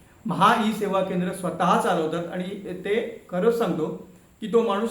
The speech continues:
ईपीएफ आणि सीपीएफ या विषयांमध्ये तज्ज्ञ आहे, तर त्यामुळे त्यांनीही सांगितलं, कन्फर्म केलं. त्यानंतर मी ईपीएस नाईन्टी फाईव्हची जी आपली जी सेंट्रल कमिटी आहे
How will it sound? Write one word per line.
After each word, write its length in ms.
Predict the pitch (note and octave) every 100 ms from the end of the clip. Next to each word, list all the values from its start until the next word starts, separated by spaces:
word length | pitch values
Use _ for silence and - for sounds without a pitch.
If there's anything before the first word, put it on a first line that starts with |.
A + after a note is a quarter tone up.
| -
ईपीएफ 380 | F3+ F#3+ A3 A3
आणि 220 | G#3+ A#3
सीपीएफ 440 | A3+ F3+ F#3 -
या 240 | D#3+ F3 G3
विषयांमध्ये 560 | F3+ F#3 F#3 F#3 F#3
तज्ज्ञ 340 | A#3 A3 G3 F3+
आहे, 300 | C3+ - - - _ _ _ _ -
तर 180 | A#3 A#3
त्यामुळे 320 | A3+ A#3 C4
त्यांनीही 420 | C4 F#3 A3 C#4+
सांगितलं, 380 | C4 G3 F3+ A#3
कन्फर्म 420 | G#3+ F3+ G#3 B3+
केलं. 260 | C4 G3+ G3+
त्यानंतर 500 | G#3 F3+ G#3 G3+ G#3+
मी 120 | G#3+
ईपीएस 440 | - F3 G#3 A3+
नाईन्टी 260 | G#3 F3+ F3+
फाईव्हची 280 | G3 G3+ G#3
जी 100 | A3+
आपली 220 | G#3 G#3
जी 120 | G#3
सेंट्रल 480 | G3+ F#3 E3 G#3+ B3+
कमिटी 340 | A#3+ F#3 F3+
आहे 300 | D3 - -